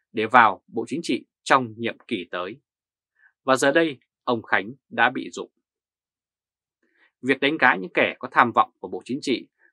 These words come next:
và đưa con chim đầu đàn vào thế bánh mì kẹp thịt đang là chiến thuật mà Tô Lâm dùng để đánh hạ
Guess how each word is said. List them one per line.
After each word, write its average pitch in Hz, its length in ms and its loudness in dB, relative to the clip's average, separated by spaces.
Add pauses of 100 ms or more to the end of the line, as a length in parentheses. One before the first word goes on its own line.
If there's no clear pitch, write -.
và 127 100 0
đưa 170 120 2
con 175 200 2
chim 170 240 0
đầu 113 120 0
đàn 95 260 0 (100)
vào 95 140 -10
thế 117 240 -4 (140)
bánh 156 240 -4
mì 113 320 -4
kẹp 95 260 -6
thịt 92 140 -6 (500)
đang 139 240 6
là 95 80 -2
chiến 147 220 -10
thuật - 200 -6 (180)
mà 131 160 -6
Tô 170 100 2
Lâm 165 300 0
dùng 120 320 -2
để 92 120 -8
đánh 98 160 -6 (120)
hạ 131 240 -2